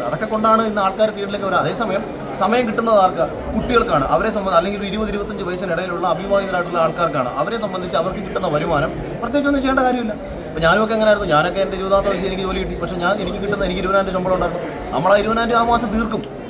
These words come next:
പക്ഷേ ഇന്നങ്ങനല്ലല്ലോ. ഇന്ന് നമുക്ക് ഭാര്യയുടെ കാര്യങ്ങൾ നോക്കണം, മക്കളുടെ കാര്യങ്ങൾ നോക്കണം, അച്ഛൻ്റെ കാര്യം നോക്കണം. അപ്പം ഉത്തരവാദിത്തങ്ങൾ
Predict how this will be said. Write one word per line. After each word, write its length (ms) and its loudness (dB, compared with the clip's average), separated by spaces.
പക്ഷേ 200 -2
ഇന്നങ്ങനല്ലല്ലോ. 640 0
ഇന്ന് 200 -4
നമുക്ക് 240 -2
ഭാര്യയുടെ 360 4
കാര്യങ്ങൾ 280 0
നോക്കണം, 220 0
മക്കളുടെ 320 -2
കാര്യങ്ങൾ 260 -2
നോക്കണം, 280 -2
അച്ഛൻ്റെ 260 -2
കാര്യം 200 -2
നോക്കണം. 280 0
അപ്പം 240 -4
ഉത്തരവാദിത്തങ്ങൾ 580 0